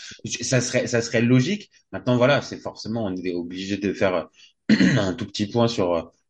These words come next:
la situation d'un, d'un joueur comme Hugo Lloris quand on, quand on parle de la saison de Tottenham, même si, encore une fois, tu l'as dit, c'est, il représente pas l'avenir et il représente pas forcément le, le futur, mais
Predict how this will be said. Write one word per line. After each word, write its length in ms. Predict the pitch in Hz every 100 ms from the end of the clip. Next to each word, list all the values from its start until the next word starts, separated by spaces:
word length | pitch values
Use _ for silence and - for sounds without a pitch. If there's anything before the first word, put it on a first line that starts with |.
| 87
la 120 | 85
situation 580 | - 95 98 92 - 101
d'un, 320 | 87 85 85
d'un 160 | 82
joueur 220 | 87 95 90
comme 200 | 87 87
Hugo 280 | 85 80 87
Lloris 260 | 87 87 113
quand 180 | 90 85
on, 240 | 82 82
quand 180 | 80 82
on 100 | 82
parle 200 | 80 92
de 80 | 85
la 120 | 80
saison 260 | 78 82 87
de 40 |
Tottenham, 460 | 85 - 107 107 87
même 160 | 87
si, 200 | 82 -
encore 280 | 98 82 78
une 80 | 78
fois, 120 | -
tu 200 | - 80
l'as 80 | 80
dit, 340 | 80 107 110 - - - -
c'est, 360 | - - 92 - -
il 260 | - 85 82
représente 500 | 85 87 92 87 85
pas 100 | 87
l'avenir 600 | 85 87 85 107 110 110
et 160 | - 82
il 80 | 78
représente 580 | 80 - 85 80 82
pas 120 | 95 92
forcément 440 | 82 - 85 85
le, 460 | 82 78 78 69 -
le 140 | 76
futur, 600 | 80 98 - 147 127 - 82
mais 440 | 82 92 117 117